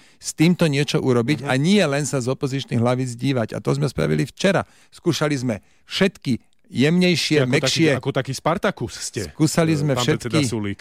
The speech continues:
Speaker 1: Veď ma nechajte dohovoriť,
Speaker 2: No tak
Speaker 1: prosím
Speaker 2: až
Speaker 1: vás.
Speaker 2: mi to tak pripomína, lebo, lebo viete, ne, je to už tretia vláda a to je fakt,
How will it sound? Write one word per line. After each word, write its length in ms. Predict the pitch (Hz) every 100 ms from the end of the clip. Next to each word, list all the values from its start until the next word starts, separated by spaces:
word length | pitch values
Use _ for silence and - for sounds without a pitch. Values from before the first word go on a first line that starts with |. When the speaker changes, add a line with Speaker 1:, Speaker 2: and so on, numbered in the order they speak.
| -
Speaker 1:
Veď 80 | 175
ma 120 | 143
nechajte 340 | 120 - 117
dohovoriť, 420 | 104 107 101 101 110
Speaker 2:
No 60 |
tak 100 | -
Speaker 1:
prosím 220 | 123 135
Speaker 2:
až 80 | 143
Speaker 1:
vás. 80 | 139
Speaker 2:
mi 100 | 151
to 100 | 151
tak 200 | 147 -
pripomína, 480 | 160 170 180 143 127
lebo, 320 | 120 120 123 - _ -
lebo 320 | 117 117 127
viete, 460 | 123 135 151 135 131 101 143 131
ne, 260 | 135 143 156 135 120 98 120 113
je 160 | 147
to 160 | 135 147
už 80 | -
tretia 320 | 160 190 165
vláda 320 | 143 147 151
a 80 | -
to 80 | 156
je 80 |
fakt, 400 | 147 - 202 -